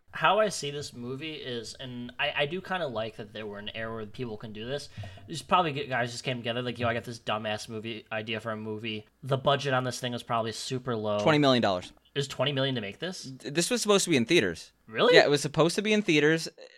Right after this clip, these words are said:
Speaker 1: This movie was so shitty. What the fuck with twenty million? Give me twenty million dollars.
Speaker 2: I mean, you
Speaker 1: I'll have
Speaker 2: understand
Speaker 1: fucking
Speaker 2: most of,
Speaker 1: laser
Speaker 2: most of a
Speaker 1: beam.
Speaker 2: movie's budget is, like, uh, like, Seth
Speaker 1: Like
Speaker 2: Rogen.
Speaker 1: advertising?
Speaker 2: No, Seth, like, Seth Rogen's like, "Pay me ten million dollars and I'll make you a movie."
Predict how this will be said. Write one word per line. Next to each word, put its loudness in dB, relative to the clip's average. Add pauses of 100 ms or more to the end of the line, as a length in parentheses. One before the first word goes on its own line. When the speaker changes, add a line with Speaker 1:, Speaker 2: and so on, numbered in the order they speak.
Speaker 1:
This 0
movie 12
was 10
so 10
shitty. 8
What 8
the 6
fuck 6
with 6
twenty 4
million? 2
Give 0
me 6
twenty 2
million 2
dollars. 8
Speaker 2:
I 12
mean, 10
you 10
Speaker 1:
I'll 12
have 10
Speaker 2:
understand 10
Speaker 1:
fucking 8
Speaker 2:
most 10
of, 6
Speaker 1:
laser 0
Speaker 2:
most 10
of 4
a 8
Speaker 1:
beam. 8
Speaker 2:
movie's 6
budget 6
is, -2
like, 2
uh, 0 (600)
like, -2 (160)
Seth 6
Speaker 1:
Like -2
Speaker 2:
Rogen. 6
Speaker 1:
advertising? -4 (160)
Speaker 2:
No, 4
Seth, 6 (100)
like, 2
Seth 6
Rogen's 6
like, 4
"Pay 6
me 4
ten 4
million 2
dollars 4
and -2
I'll -2
make -4
you -4
a -4
movie." -8